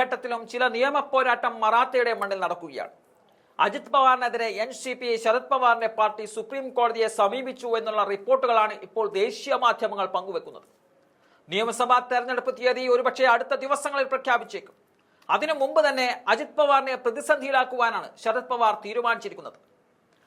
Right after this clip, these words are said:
മഹാരാഷ്ട്ര തെരഞ്ഞെടുപ്പിന് തൊട്ടുമുമ്പ് ക്ലോക്ക് ചിഹ്നം മരവിപ്പിക്കണമെന്ന് ശരത് പവാറിന്റെ പാർട്ടി സുപ്രീം കോടതിയോട് അഭ്യർത്ഥിച്ചു കഴിഞ്ഞിട്ടുണ്ട്. അജിത് പവാറിന്റെ പാർട്ടിക്ക് ഈ ചിഹ്നം ലഭിക്കരുത്,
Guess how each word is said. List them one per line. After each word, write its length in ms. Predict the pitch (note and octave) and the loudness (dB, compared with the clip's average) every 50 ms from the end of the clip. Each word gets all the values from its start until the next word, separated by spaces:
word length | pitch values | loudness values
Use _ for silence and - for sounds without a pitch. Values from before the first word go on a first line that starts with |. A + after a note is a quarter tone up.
| _ _ C3 D#3+ | _ _ -4 2
മഹാരാഷ്ട്ര 460 | F3+ G#3 G#3+ G#3+ A3+ A3 A3 A#3+ A#3+ A#3 A#3 A#3 | 4 4 6 6 4 2 4 4 4 4 4 4
തെരഞ്ഞെടുപ്പിന് 500 | A3 A3+ A#3 B3 B3 B3 A#3 B3+ B3 B3+ B3+ | 0 0 0 -2 -4 -4 -4 -6 -6 0 0
തൊട്ടുമുമ്പ് 440 | B3 A#3+ C4+ C#4+ C#4 C4+ C4+ B3+ G3 - - - - _ _ _ _ _ - | 2 2 2 0 -2 0 0 0 0 0 -2 -10 -20 _ _ _ _ _ 4
ക്ലോക്ക് 300 | G#3 A#3 C#4 C#4 - C#4 - - | 6 6 6 6 2 -4 -6 -4
ചിഹ്നം 220 | C4 C4 C4 C4 B3+ A#3+ | -4 -4 -4 0 2 2
മരവിപ്പിക്കണമെന്ന് 800 | A#3 C4 C#4 C#4+ C#4 C#4 C#4 - - C4+ C4+ C4+ C4 B3 B3+ B3 A#3+ B3+ | 4 4 4 2 0 -4 -6 -4 -2 0 0 -2 -2 -4 -6 -6 -4 -4
ശരത് 240 | A#3+ B3 B3+ B3+ - | -4 -4 -4 -8 -6
പവാറിന്റെ 380 | C4+ C#4 C4+ C4 B3+ B3+ B3 B3 - | 0 4 4 4 4 2 -2 -2 2
പാർട്ടി 260 | B3 A#3+ B3 A#3+ B3+ A#3+ - - | 2 2 2 2 -2 -8 -8 -8
സുപ്രീം 300 | C4+ C4 - D#4 D4 C#4+ C#4 - | -10 -6 -2 -2 -2 -2 0 2
കോടതിയോട് 380 | C4+ C4 C4 B3 B3 A#3+ A#3 A#3 - - - G#3+ | 2 2 4 4 4 4 4 2 0 0 -2 -2
അഭ്യർത്ഥിച്ചു 400 | - - B3 A#3+ A#3 A3+ G#3+ A3+ | 2 2 0 0 0 -4 -2 -2
കഴിഞ്ഞിട്ടുണ്ട്. 440 | A3 G#3 G3+ G#3 G3+ F#3 - - - _ _ _ _ _ _ _ _ _ _ _ _ _ _ - G3 | -2 -2 -2 -6 -10 -12 -16 -16 -20 _ _ _ _ _ _ _ _ _ _ _ _ _ _ 2 2
അജിത് 240 | B3+ D4+ D4 - D#4 | 2 2 2 2 2
പവാറിന്റെ 380 | D4+ C#4+ C#4+ C#4+ C#4+ C#4 C#4 C4+ - B3+ | 4 4 4 2 2 0 -2 -2 0 0
പാർട്ടിക്ക് 360 | B3+ C4 C4 C4+ C4 B3+ A#3+ - A3+ | 0 0 0 -6 -8 -8 -10 -8 -8
ഈ 40 | B3+ C4 C4 | -8 -8 -6
ചിഹ്നം 200 | C4 B3+ C4 B3+ A3+ A3+ | -6 -6 -4 -2 -2 -2
ലഭിക്കരുത്, 460 | G#3+ A3+ C4+ - B3+ A3+ F3+ - | -2 -2 0 0 0 0 0 -4